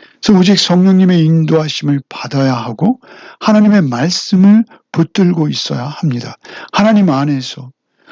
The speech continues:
오직 그 말씀 안에서 오늘 하루도 인도함 받으시는 복이 여러분에게 있으시기를 바랍니다. 기도하겠습니다. 하나님의 말씀을 따르기 위해서라면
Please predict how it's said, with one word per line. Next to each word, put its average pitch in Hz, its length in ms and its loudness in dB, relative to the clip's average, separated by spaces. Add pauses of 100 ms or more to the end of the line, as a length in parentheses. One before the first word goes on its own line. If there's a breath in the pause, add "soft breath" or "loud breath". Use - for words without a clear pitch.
(180 loud breath)
오직 131 400 0
그 - 120 -4
말씀 123 520 0
안에서 117 460 -2 (380 loud breath)
오늘 139 240 4
하루도 135 500 0 (300 loud breath)
인도함 131 480 -2
받으시는 117 680 -8
복이 123 420 0 (440 soft breath)
여러분에게 107 640 0
있으시기를 131 800 -6 (160)
바랍니다. 113 600 -10 (440 loud breath)
기도하겠습니다. 120 840 -2 (640 loud breath)
하나님의 175 420 2
말씀을 139 800 -2 (400)
따르기 170 580 -2
위해서라면 131 880 -2